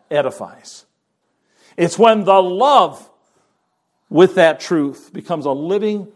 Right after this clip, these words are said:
principle operating inside of me. And people will sense, "I think I've just gotten a better idea what Jesus is like 'cause I know this person." That's what we're supposed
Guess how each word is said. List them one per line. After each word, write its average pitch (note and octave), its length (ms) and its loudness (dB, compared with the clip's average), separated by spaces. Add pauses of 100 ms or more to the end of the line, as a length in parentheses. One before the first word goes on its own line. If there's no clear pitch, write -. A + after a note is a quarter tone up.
(100)
principle C#3 580 -12 (220)
operating D#3 540 -2
inside E3 360 -8
of E3 80 -12
me. D#3 240 -16 (1160)
And A#2 120 -14
people D3 360 -2
will B2+ 500 -4 (140)
sense, - 420 -8 (600)
"I C3 100 -10
think D#3+ 240 -14
I've C3+ 200 -6
just - 340 -12 (1300)
gotten D#3+ 220 2
a C3 60 -2
better D3+ 280 2
idea D3 300 2
what C3+ 200 0
Jesus C3 380 -6
is C3 160 -14
like A#2+ 240 -2
'cause C3 160 -12
I A#2+ 120 -12
know B2+ 160 -10
this A#2 200 -18
person." - 380 -20 (1500)
That's A#2 200 0
what D3+ 120 4
we're C#3 100 8
supposed - 560 0